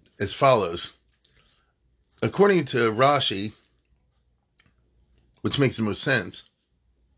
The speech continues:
it's a soldier, is a war, is a captive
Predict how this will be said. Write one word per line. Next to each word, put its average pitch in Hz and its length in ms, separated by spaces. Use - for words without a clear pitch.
it's 95 140
a 110 80
soldier, 123 540
is 107 140
a 104 80
war, 117 420
is 110 180
a 104 100
captive 107 720